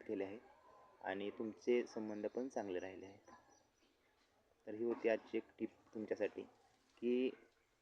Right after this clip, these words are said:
आपण जशी एनर्जी रिलीज करतो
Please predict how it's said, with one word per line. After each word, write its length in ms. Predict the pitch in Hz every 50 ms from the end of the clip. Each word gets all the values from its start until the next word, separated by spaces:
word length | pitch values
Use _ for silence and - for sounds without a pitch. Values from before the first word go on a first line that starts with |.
| _ _ _ - - - - -
आपण 500 | 113 117 - - 131 135 139 143 139 135
जशी 280 | 135 131 - - 135
एनर्जी 640 | 135 123 120 123 123 117 110 113 120 120 120 120 - - - - _ _ _ _ _ _ _ _ _ _ _ _ _ _ _ _ _ _ _ _ _ _ _ _ _ _ _ _
रिलीज 340 | 120 117 120 123 127 123 -
करतो 300 | - 117 104 101 - -